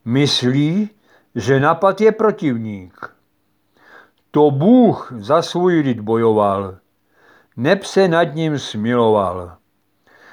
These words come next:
Aramejští prchali, vše v táboře nechali. I jídla velké zásoby. Izraelci hladoví divoce v tábor pospíchali.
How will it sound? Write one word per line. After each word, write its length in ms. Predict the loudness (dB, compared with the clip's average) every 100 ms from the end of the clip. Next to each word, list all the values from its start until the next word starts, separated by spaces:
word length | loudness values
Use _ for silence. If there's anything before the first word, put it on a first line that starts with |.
| _ _ _ _
Aramejští 840 | 0 2 2 4 2 0 -4 -6
prchali, 760 | -4 -4 -4 0 0 0 -2 -4 _ _ _ -20 -20 _
vše 380 | -14 -6 2 2
v 80 | 0
táboře 680 | 0 2 4 2 0 0 -2
nechali. 640 | -2 -2 -4 -4 -10 -20 _ _ _ _ _ _ _ _ -20 -20 _ _ 0
I 60 |
jídla 920 | 2 4 6 4 4 4 4 2 -2 _
velké 580 | -8 -2 -2 0 0 0
zásoby. 800 | 2 2 0 0 -6 -4 -6 -10 _ _ _ _ _ _ _ _ _ _ _
Izraelci 760 | 0 2 4 4 2 0 -2 -2
hladoví 920 | 0 -2 -2 -2 -2 0 0 0 -4 -8 _ _ -12
divoce 680 | -4 2 4 4 2 0 0
v 40 |
tábor 500 | 0 2 2 2 -2
pospíchali. 960 | -2 -6 -6 -12 -14 -10 -12 -10 -14